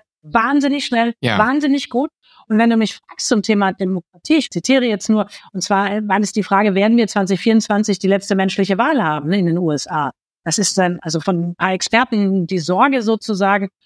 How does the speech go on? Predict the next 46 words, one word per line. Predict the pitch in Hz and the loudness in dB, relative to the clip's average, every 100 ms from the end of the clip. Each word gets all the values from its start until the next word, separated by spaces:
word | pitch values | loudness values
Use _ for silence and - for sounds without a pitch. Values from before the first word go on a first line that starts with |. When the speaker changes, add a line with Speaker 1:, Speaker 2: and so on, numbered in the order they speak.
| _ _ - | _ _ -2
Speaker 1:
Und | 214 202 - _ _ _ | 2 2 -2 _ _ _
also | 202 196 | -4 0
da | 208 247 | 2 4
mache | 277 269 | 4 2
ich | 233 | 2
mir | 233 | 2
jetzt | 226 196 | 2 2
wirklich | 233 214 170 - | 2 2 -2 -2
Kummer. | - 143 127 117 _ _ - | -2 -2 -2 -8 _ _ -4
Weil | 185 190 | 0 4
Speaker 2:
Mhm. | 117 | 4
Speaker 1:
diese | 101 110 | 4 2
Flut | - - 240 330 403 - - | 0 2 4 6 2 -2 -10
an, | 214 214 208 - | 0 0 0 -2
an | 202 190 190 | 0 0 0
Content | 277 320 320 175 143 - | 0 2 2 0 -2 -6
und | 190 190 | -4 -2
diese | 185 190 | 0 0
Flut | 170 - - 254 339 349 214 | -2 -6 0 2 0 -2 0
an, | 226 214 214 | 2 2 0
an | 214 196 | 2 2
Deepfakes, | 185 269 - 214 185 - | 4 0 0 -2 0 -2
die | - 202 | -6 0
immer | 254 302 277 | 2 4 2
besser | 233 - 214 | 0 2 0
werden, | 170 170 185 | 2 -2 0
und | 190 214 | -2 -2
inzwischen | 175 220 233 208 | 0 0 0 0
haben | 226 | 0
sie | 202 | 2
nicht | 214 254 | 2 2
halt | 220 180 | 2 2
sechs | 190 180 - | 0 -2 -2
Finger, | 202 170 175 240 | 0 0 0 0
sondern | 202 190 190 185 | 2 2 2 4
wir | 190 | 2
haben | 208 | 2
auch | 269 | 0
gelernt, | - 190 175 165 170 | 2 2 2 0 0
dass | 151 | -2
der | 170 | -2
Mensch | 160 147 | -2 -2
keine | 170 160 147 | 0 0 0
sechs | 156 - | -2 -4
Finger | - 147 143 | -2 0 2
hat. | 175 | -2